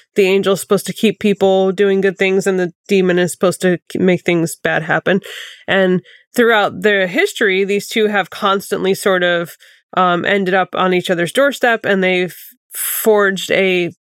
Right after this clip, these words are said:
w-, very weird and quirky bond with each other and friendship that they won't admit to. And they basically decide that, like, they want to try to stop the apocalypse. Um, and they're not supposed to work together, and they're not supposed to talk to each other. And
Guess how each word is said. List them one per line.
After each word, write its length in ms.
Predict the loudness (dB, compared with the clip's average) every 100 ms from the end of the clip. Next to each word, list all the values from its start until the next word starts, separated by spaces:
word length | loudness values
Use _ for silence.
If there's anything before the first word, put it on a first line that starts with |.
| _ -8
w-, 280 | -4 -2 2
very 300 | 2 2 0
weird 540 | 0 2 2 0 0
and 160 | -2 -2
quirky 440 | -4 -2 -2 -4
bond 540 | 0 0 2 -2 -6 -12 -20 _ _ _
with 160 | 0 0
each 160 | 0
other 260 | 0 2 0
and 180 | -2 -2
friendship 460 | -2 -2 -2 -2 0
that 120 | -2
they 140 | 0
won't 180 | 2 2
admit 320 | 0 0 -2
to. 300 | -2 -2 -2 -6 _ 0
And 240 | 2 4
they 300 | 4 4 2
basically 560 | 2 0 0 -4 -2 0
decide 480 | -2 0 0 0 0
that, 160 | -2
like, 320 | -2 -4 -6 -16 _
they 140 | -2 0
want 320 | 0 -2 -4
to 120 | -8
try 280 | -2 0 0
to 80 | -2
stop 360 | -2 -2 -2
the 100 | -2
apocalypse. 720 | 0 0 0 0 -4 -6 -16 -20 _ _
Um, 360 | 0 2 2 0 0
and 120 | 2
they're 80 | 2
not 240 | 0 -2
supposed 440 | -6 -2 0 0 0
to 100 | 2
work 240 | 0 -2
together, 600 | -4 -2 0 0 0 0
and 120 | 0
they're 100 | 0
not 200 | -2 -2
supposed 280 | -2 -4 -2
to 80 | -6
talk 260 | 0 0 0
to 100 | -2
each 180 | 0 0
other. 480 | 2 2 2 0 -2
And 360 | -2 -4 -4